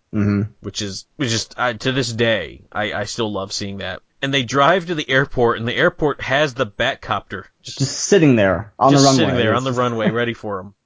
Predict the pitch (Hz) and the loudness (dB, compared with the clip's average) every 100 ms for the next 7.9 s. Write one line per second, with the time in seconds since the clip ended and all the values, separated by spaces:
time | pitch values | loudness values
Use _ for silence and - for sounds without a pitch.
0 | - 123 254 160 202 208 302 277 302 - | -12 -4 -2 0 -2 0 -4 -4 -6 -4
1 | 254 170 185 - 180 151 123 165 - 254 | -2 0 -2 -2 -4 -4 -4 -4 -4 -6
2 | - 110 90 98 107 139 208 254 _ _ | -4 -6 -6 -10 -8 -6 -6 -8 _ _
3 | - 143 156 156 151 143 180 170 165 165 | 0 6 8 8 8 6 6 6 4 2
4 | 156 165 147 139 131 131 120 _ 135 123 | 2 2 2 0 0 -2 -4 _ -2 -2
5 | 135 151 147 143 127 - 135 135 - 135 | -4 -2 -2 -2 -8 -2 0 0 -2 -6
6 | 113 110 - 127 123 120 117 117 113 127 | -4 -4 -2 -2 0 2 0 0 -2 -2
7 | - 123 110 104 - 113 101 - 73 | -2 -2 -2 -6 -8 -6 -6 -8 -16